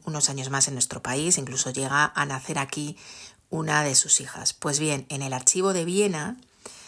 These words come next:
se conserva una carta que ella escribe a una persona de su familia en la que dice lo siguiente,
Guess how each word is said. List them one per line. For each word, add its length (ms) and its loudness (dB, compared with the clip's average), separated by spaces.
se 320 2
conserva 640 4
una 240 -4
carta 400 2
que 100 -4
ella 140 -2
escribe 640 0
a 80 -6
una 160 -6
persona 300 0
de 80 -2
su 160 2
familia 640 0
en 160 -6
la 160 -6
que 880 -10
dice 340 -2
lo 140 0
siguiente, 680 0